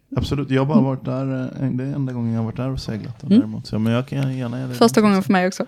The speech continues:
Speaker 1: Där hamnar vi, fick vi ännu ett
Speaker 2: Ah.
Speaker 1: ämne som passar bättre för att du och jag in-, liksom, som
Speaker 2: Ska
Speaker 1: inte
Speaker 2: ta en
Speaker 1: börjar spela
Speaker 2: kaffe
Speaker 1: in
Speaker 2: sen.
Speaker 1: en, en, eh, en podd kring. Ja.
Speaker 2: Mm.
Speaker 1: Eh, vad tänkte jag på? Vi har ju ett segment som heter Någon berättar om något, och nu fick du berätta lite här, men det var ju mer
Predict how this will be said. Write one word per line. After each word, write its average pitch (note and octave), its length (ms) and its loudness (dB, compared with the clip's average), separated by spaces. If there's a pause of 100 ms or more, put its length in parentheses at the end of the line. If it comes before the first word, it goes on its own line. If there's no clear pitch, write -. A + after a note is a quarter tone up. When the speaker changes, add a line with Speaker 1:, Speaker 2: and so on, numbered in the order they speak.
(400)
Speaker 1:
Där - 80 8
hamnar E3 200 6
vi, D#3+ 200 4
fick D#3 200 -4
vi D#3 80 -2 (120)
ännu D3+ 400 2
ett A#2+ 140 -2
Speaker 2:
Ah. C4+ 120 8
Speaker 1:
ämne G#2+ 220 2
som G#2+ 320 -2
passar A2+ 240 -4
bättre A2+ 340 -4
för G#2+ 120 -6
att G2+ 100 -8
du G#2 80 -4
och G#2 120 -2
jag G#2 340 -4 (180)
in-, A2+ 200 -4 (120)
liksom, A2 260 -6
som - 140 -4
Speaker 2:
Ska A2 60 0
Speaker 1:
inte A#2 80 4
Speaker 2:
ta G#3+ 80 8
en F#3+ 100 8
Speaker 1:
börjar G#3+ 160 4
spela A3 140 -2
Speaker 2:
kaffe F3+ 60 0
Speaker 1:
in - 20 4
Speaker 2:
sen. G3 260 2
Speaker 1:
en, - 180 2
en, A#3+ 160 4 (480)
eh, B3 60 -10
en G#3+ 60 -8 (140)
podd E3 100 -6 (160)
kring. G2+ 240 -12
Ja. - 60 6
Speaker 2:
Mm. F#3+ 220 4 (500)
Speaker 1:
Eh, D3+ 180 2
vad E3 120 -2
tänkte F3 180 0
jag D3 60 -4
på? D#3+ 180 -2
Vi D#3+ 80 0
har E3 180 0
ju F#3+ 80 0
ett - 120 -6
segment D#3 500 -4
som C3+ 140 -6
heter A#2+ 220 -6
Någon A2 320 -8
berättar G#2+ 300 -10
om A2 120 -8
något, A2+ 480 -10
och A#2+ 80 -10
nu C3 220 -4 (320)
fick C#3+ 160 -16
du A2+ 140 -2
berätta A2 540 -8
lite C#3 220 -8
här, G#2+ 160 -6
men G#2+ 160 -6
det A2+ 80 -4
var B2 140 -8
ju B2 80 -8
mer G#2 180 -6